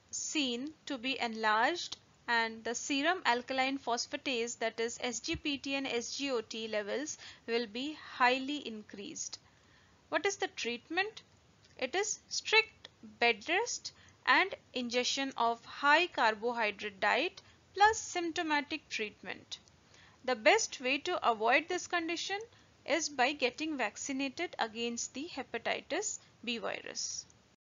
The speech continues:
Now, let us see the common disorders of gallbladder. Gallstones are the most common disease of gallbladder.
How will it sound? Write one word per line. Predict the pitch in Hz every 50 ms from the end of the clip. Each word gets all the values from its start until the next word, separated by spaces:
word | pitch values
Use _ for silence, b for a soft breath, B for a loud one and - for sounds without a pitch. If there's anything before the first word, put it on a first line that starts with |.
| _ _ _ _ _ _ _ _ _ _ _ _ _ _ - _ 285
Now, | 269 285 262 226 214 262 b b b b b b _
let | - 240 262 - 359
us | 370 -
see | - - 302 240 226 233
the | - 233 240 -
common | - 220 220 220 233 285 330 320
disorders | 302 269 240 - 220 208 208 196 214 226 254 254 - -
of | - 220 220 247 269 - - -
gallbladder. | - 208 202 202 202 190 202 196 175 - - - - - - - _ _ b b b b b b b - - 220
Gallstones | - 262 294 349 381 370 - - - 320 262 247 247 269 269 -
are | - 226 233
the | 220 233 233
most | 220 220 233 262 311 381 403 - - -
common | 269 247 233 226 233 233 226
disease | 208 226 208 202 214 214 220 247 247 - -
of | - 226 254 247 - -
gallbladder. | - 220 208 208 196 190 180 156 - - - -